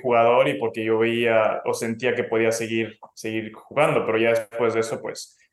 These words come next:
cuando empecé aquí en el M U, supe que era precisamente lo que quería hacer y ya, ya jamás tuve dudas de que este era el lugar donde quería, donde quería empezar a trabajar y hacer mis méritos como entrenador.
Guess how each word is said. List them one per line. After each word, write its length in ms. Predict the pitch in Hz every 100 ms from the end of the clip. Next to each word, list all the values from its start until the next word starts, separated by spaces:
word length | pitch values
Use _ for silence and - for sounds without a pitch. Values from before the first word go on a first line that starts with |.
| _
cuando 200 | - 117
empecé 300 | 110 113 127
aquí 140 | 117 127
en 80 |
el 120 | 123 123
M 220 | 113 117
U, 80 | 113
supe 340 | 117 98 107
que 120 | 113
era 460 | 110 107 107 98 - -
precisamente 520 | - 113 120 110 107 107
lo 120 | 98
que 100 | 95
quería 220 | 101 107
hacer 260 | 104 113 117
y 140 | 104
ya, 340 | 104 101 98 -
ya 140 | 110
jamás 360 | 110 110 107 107
tuve 220 | 113 107
dudas 320 | 104 107 104
de 80 | -
que 100 | -
este 180 | 98 -
era 140 | 104
el 100 | 98
lugar 300 | 98 95 101
donde 180 | 98 98
quería, 400 | - 98 98 - - _
donde 180 | - 101
quería 200 | 98 101
empezar 360 | 104 - 110 104
a 40 |
trabajar 440 | - 104 - 147 123
y 40 |
hacer 380 | 107 117 107 - - _ -
mis 160 | 104
méritos 380 | 113 101 98 98
como 180 | - 95
entrenador. 520 | 95 92 95 104 -